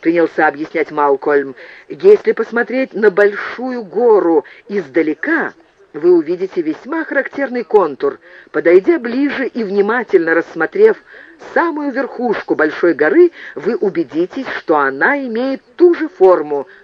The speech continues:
что и вся гора целиком. Если же пойти дальше и продолжать уменьшать масштаб, то всё равно окажется, что даже самый маленький осколочек скалы, который можно разглядеть только под микроскопом,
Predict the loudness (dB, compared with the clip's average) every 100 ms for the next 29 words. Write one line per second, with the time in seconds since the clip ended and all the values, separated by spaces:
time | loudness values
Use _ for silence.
0 | -18 -8 -2 -2 -4 -10 -4 -2 -2 -2
1 | -2 -4 -8 -10 -6 -6 -6 -10 _ _
2 | _ -20 -20 -4 2 4 4 0 0 -2
3 | -4 -4 -2 -2 -4 -4 -2 -2 -8 -16
4 | -12 -2 2 2 0 -4 -4 -2 -2 -2
5 | -8 -8 -8 -8 -8 -6 -6 -6 -6 -6
6 | -8 -4 -4 -4 -12 _ _ -4 -4 0
7 | 0 0 -6 -6 -6 -6 -6 -6 -10 -8
8 | -6 -6 -12 -20 -6 0 2 2 0 -2
9 | -2 -2 -2 -2 -4 -6 -4 -4 -4 -2
10 | 2 4 2 -2 -10 -8 -4 0 0 -2
11 | -8 -16 -6 2 6 8 6 4 2 0
12 | -2 -2 -2 -2 2 0 _ 0 0 0
13 | -6 -8 -8 -10 -8 -10 -4 -2 0 0